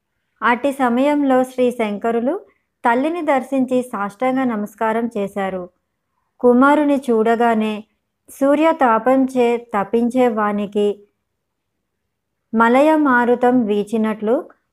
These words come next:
ఆమె శరీర తాపాలన్నీ ఉపశమించాయి. శ్రీ శంకరులు ఇలా పలికారు, "అమ్మా, నువ్వు అనుకోగానే నీ వద్దకు వచ్చాను. ఇక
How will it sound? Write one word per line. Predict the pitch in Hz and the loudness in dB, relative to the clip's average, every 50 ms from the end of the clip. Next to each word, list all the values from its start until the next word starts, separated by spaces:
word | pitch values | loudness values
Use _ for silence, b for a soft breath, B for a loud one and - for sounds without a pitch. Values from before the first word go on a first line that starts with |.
| - 233 | -2 2
ఆమె | 240 254 262 262 262 269 269 | 2 4 4 4 4 2 2
శరీర | 262 262 240 214 214 226 247 269 311 311 | 0 -2 -2 0 2 2 2 2 0 -2
తాపాలన్నీ | 311 302 240 214 208 208 208 240 247 247 240 233 226 220 220 247 285 | -2 0 0 0 0 0 0 0 0 0 0 0 -2 -2 -2 -2 -4
ఉపశమించాయి. | 277 180 190 190 196 214 214 - 233 220 220 214 202 208 202 196 185 185 180 180 175 190 _ _ _ _ _ _ _ _ _ _ _ _ _ _ _ _ _ _ _ _ _ _ _ _ _ _ _ _ _ - | -4 -6 -8 -8 -8 -8 -8 -6 -6 -4 -4 -4 -6 -6 -8 -8 -8 -8 -8 -10 -10 -14 _ _ _ _ _ _ _ _ _ _ _ _ _ _ _ _ _ _ _ _ _ _ _ _ _ _ _ _ _ -6
శ్రీ | - 269 294 302 311 | -2 2 2 2 2
శంకరులు | 302 311 262 240 240 233 302 311 311 294 269 262 262 285 | 2 2 2 2 2 2 2 2 4 4 4 4 4 2
ఇలా | 277 - 220 214 214 226 247 | 2 0 0 0 2 0 0
పలికారు, | 240 247 214 196 196 196 214 208 196 190 185 180 - - _ _ _ _ _ _ _ _ _ - | -2 -2 -4 -4 -4 -4 -4 -4 -4 -4 -6 -8 -12 -14 _ _ _ _ _ _ _ _ _ -8
"అమ్మా, | 202 208 202 202 208 208 214 247 294 b b b b b b b _ _ 247 | -6 -4 -4 -2 -2 -2 -2 -4 -6 b b b b b b b _ _ 2
నువ్వు | 254 277 285 262 294 | 2 4 4 4 4
అనుకోగానే | 294 262 240 233 233 254 262 320 330 330 320 311 302 285 277 277 277 | 4 4 2 2 0 -2 -2 0 -2 0 0 0 0 0 0 0 0
నీ | 262 254 240 | 0 0 0
వద్దకు | 226 214 220 208 180 202 233 240 269 | 0 -2 -4 -6 -4 -4 -4 -4 -4
వచ్చాను. | 262 240 220 226 - - 208 202 190 190 185 - _ _ _ _ _ _ _ _ _ - | -4 -4 -4 -6 -6 -8 -8 -6 -8 -8 -12 -14 _ _ _ _ _ _ _ _ _ -2
ఇక | 262 262 254 | -2 0 2